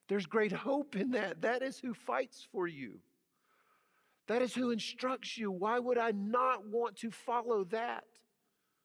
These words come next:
Why would I want to give myself over to the deeds of the flesh when that's what God has in store for me? So we're no longer obligated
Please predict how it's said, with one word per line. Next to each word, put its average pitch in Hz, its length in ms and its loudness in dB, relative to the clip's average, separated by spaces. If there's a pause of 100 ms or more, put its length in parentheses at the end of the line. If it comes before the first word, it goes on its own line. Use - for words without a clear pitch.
(960)
Why 202 120 -4
would 220 180 0
I 208 100 0
want 196 180 -2
to 185 40 -4
give 160 300 -4
myself 180 480 -6
over 170 240 -4
to - 140 -12
the 131 100 -8
deeds 147 340 -10
of 127 80 -12
the 104 60 -12
flesh 65 560 -8 (1400)
when 127 140 -18
that's 170 260 -8
what 135 180 -16
God 143 340 -8
has 117 260 -12
in 101 120 -18
store 104 540 -12 (640)
for 107 100 -16
me? 92 300 -14 (1800)
So 135 120 -10
we're 143 140 -2
no 175 140 0
longer 156 420 0
obligated 117 680 -2